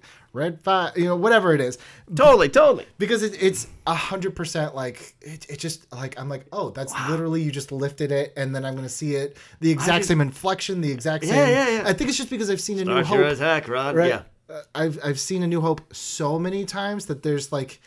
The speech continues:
Speaker 1: even if they had cut out a millisecond
Speaker 2: Uh-huh.
Speaker 1: of breath to make it, like, the inflection or
Speaker 2: Interesting.
Speaker 1: the
Speaker 2: I, I mean,
Speaker 1: cadence.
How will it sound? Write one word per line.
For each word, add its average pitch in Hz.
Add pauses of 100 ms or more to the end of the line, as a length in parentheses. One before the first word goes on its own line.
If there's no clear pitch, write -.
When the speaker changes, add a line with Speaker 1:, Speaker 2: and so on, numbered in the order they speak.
(220)
Speaker 1:
even 190
if 202
they 185
had 156
cut 151
out 139
a 123
millisecond 143
Speaker 2:
Uh-huh. -
Speaker 1:
of -
breath 135
to 135
make 151
it, 123 (180)
like, 123
the 120
inflection 120
or 110
Speaker 2:
Interesting. 113
Speaker 1:
the 131
Speaker 2:
I, 147
I -
mean, 117
Speaker 1:
cadence. 160